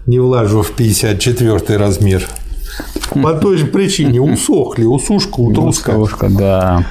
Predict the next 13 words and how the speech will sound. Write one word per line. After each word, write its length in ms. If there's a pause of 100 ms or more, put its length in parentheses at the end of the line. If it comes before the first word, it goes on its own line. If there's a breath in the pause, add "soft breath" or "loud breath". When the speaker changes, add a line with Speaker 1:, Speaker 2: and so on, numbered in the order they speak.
(180 loud breath)
Speaker 1:
На 120
странице 540
семьдесят 440
девять. 480
Как 380
это 240
отразится 600
на 160
состоянии 720
наших 460
торговых 560
организаций? 840 (260)
Первое. 380